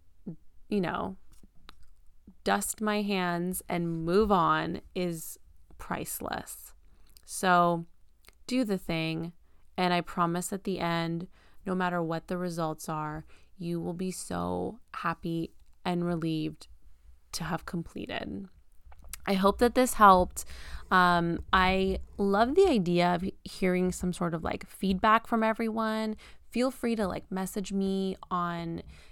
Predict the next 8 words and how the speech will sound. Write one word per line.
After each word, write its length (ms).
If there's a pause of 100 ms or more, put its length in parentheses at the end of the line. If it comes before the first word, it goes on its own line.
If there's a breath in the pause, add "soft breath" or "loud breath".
Instagram. 1080 (440 loud breath)
Um, 640 (340)
on 120
Instagram, 640
it's 300
Nashville 640
Vibing, 880 (180)
and 720